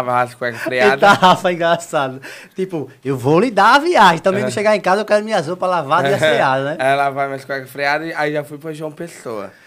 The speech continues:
Speaker 2: Galera, e antes da gente começar esse papo legal, eu queria falar sobre o nosso corabo-, colaborador, né, Robson? Vipcel, você que tá do outro lado da telinha, quebrou o celular, ou tá pensando em consertar ou vender, ter uma loja de celular,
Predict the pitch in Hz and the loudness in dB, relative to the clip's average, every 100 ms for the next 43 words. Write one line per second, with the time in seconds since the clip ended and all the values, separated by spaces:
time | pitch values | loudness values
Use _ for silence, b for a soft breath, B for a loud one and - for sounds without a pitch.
0 | B - 262 277 180 214 254 254 254 247 | B -4 0 2 2 0 0 -2 -2 -4
1 | - 226 - 220 214 196 170 180 196 185 | 0 -2 0 0 2 2 2 2 -2 -2
2 | 185 180 175 170 170 160 135 147 156 _ | -2 -4 -8 -8 -6 -8 -6 -10 -12 _
3 | 147 147 147 131 131 175 202 143 123 - | -4 -2 -2 -2 -2 -2 -2 -2 -4 -8
4 | - B B B B - 294 294 - 196 | -20 B B B B -4 -4 -4 -4 0
5 | 151 165 160 226 233 226 220 214 214 208 | 0 -2 -6 -8 -8 -4 -4 -2 -4 -6
6 | 208 196 190 190 202 165 151 165 180 B | -8 -8 -8 -6 -6 -4 -2 -2 -2 B
7 | B B - 247 262 233 247 240 226 214 | B B 0 2 2 -2 -6 -6 -6 -8
8 | 202 220 190 185 202 185 185 185 190 - | -8 -10 -4 -2 -2 -4 -4 -2 -2 -6
9 | _ 151 - 208 190 180 170 151 165 151 | _ -10 -6 -4 -2 -2 -2 -6 -8 -4
10 | 143 147 | -4 -4